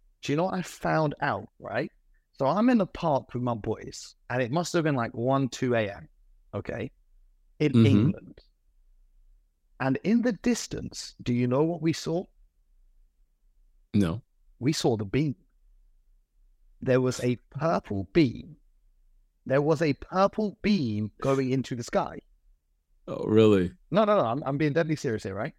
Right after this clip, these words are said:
Speaker 1: And we were trying to figure out what it was. So we drove towards the beam. And we got to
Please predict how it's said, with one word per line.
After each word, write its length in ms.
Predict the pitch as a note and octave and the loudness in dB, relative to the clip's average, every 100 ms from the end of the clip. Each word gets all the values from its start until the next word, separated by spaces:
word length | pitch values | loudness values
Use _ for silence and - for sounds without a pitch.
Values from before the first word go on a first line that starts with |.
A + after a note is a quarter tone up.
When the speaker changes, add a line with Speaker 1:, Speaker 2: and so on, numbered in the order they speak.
| _ _ _ _ _ _ _ - | _ _ _ _ _ _ _ -10
Speaker 1:
And 200 | C#3+ C3+ | -8 -2
we 180 | D3+ A#3+ | 0 0
were 120 | F#3+ | 0
trying 220 | - F3 | -2 -4
to 60 | B2 | -4
figure 440 | - E3 B2+ B2 | -4 -2 -2 -2
out 180 | A#2+ - _ | -4 -8 _
what 140 | _ | _
it 100 | _ _ | _ _
was. 420 | _ _ _ _ _ _ _ _ _ | _ _ _ _ _ _ _ _ _
So 220 | - C3+ | -2 0
we 200 | B2 C#3 | 2 0
drove 480 | G#2+ A#2+ B2+ A#2 - | 0 0 2 0 -4
towards 600 | - A2 G#2+ G#2+ G#2 - | -4 -4 -2 -2 -2 -6
the 80 | - | -10
beam. 400 | G2+ G2+ F#2+ G#2 _ - _ _ _ _ _ _ _ _ - | -6 -6 -6 -12 _ -20 _ _ _ _ _ _ _ _ -4
And 120 | C3 | -2
we 120 | C3+ | 0
got 220 | B2+ A#3 - | 0 -2 -2
to 280 | G#2 A2 | -8 -6